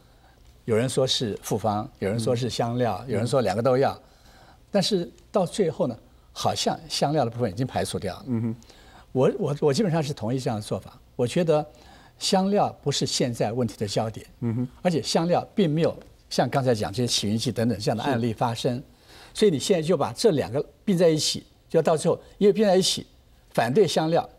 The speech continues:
Speaker 1: 结果也反对复方公-，公-，这个公-，
Speaker 2: 嗯。
Speaker 1: 公-，公布或者登录，那就变成因小失大了。
Speaker 2: 嗯哼。
Speaker 1: 所以我觉得我们是应该采取渐进的方式，
Speaker 2: 嗯哼。
Speaker 1: 就是香料这个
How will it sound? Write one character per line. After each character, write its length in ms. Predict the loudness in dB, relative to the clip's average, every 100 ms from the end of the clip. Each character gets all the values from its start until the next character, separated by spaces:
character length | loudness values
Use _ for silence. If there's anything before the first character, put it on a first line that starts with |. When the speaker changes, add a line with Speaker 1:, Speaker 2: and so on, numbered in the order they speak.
| _
Speaker 1:
结 140 | -4 0
果 160 | 0 -2 -16 -6
也 100 | -4
反 180 | -2 -2
对 140 | -2
复 160 | -2 -4
方 160 | -4
公-， 220 | -4 -8 -8
公-， 200 | -8 -6
这 120 | -2 0
个 80 |
公-， 220 | 2 0 0
Speaker 2:
嗯。 60 |
Speaker 1:
公-， 180 | -2 -2 -2 -2
公 120 | 0
布 140 | 2
或 80 | 0
者 60 | 0
登 180 | 0
录， 140 | -2 -4 -10 -20 -6
那 60 | -4
就 80 | -2
变 160 | -4
成 80 | -2
因 120 | -2
小 200 | -2 -4
失 200 | -4 -2
大 120 | -2
了。 160 | -4 -8 -10
Speaker 2:
嗯 140 | -8
哼。 120 | -8 -12 -2
Speaker 1:
所 100 | 2
以 60 | 2
我 0 |
觉 100 | 2
得 80 |
我 60 | 0
们 80 | -2
是 140 | -4
应 40 | -4
该 80 |
采 160 | -4 -4
取 120 | -6
渐 200 | -2 -2
进 140 | -2 -4
的 80 |
方 200 | -4 -6 -6
式， 200 | -8 -10 _ -8
Speaker 2:
嗯 140 | -4
哼。 40 | -2
Speaker 1:
就 80 |
是 160 | -2 -4 -8 -16 -6
香 200 | -2 0
料 140 | 0
这 160 | 0
个 80 | -4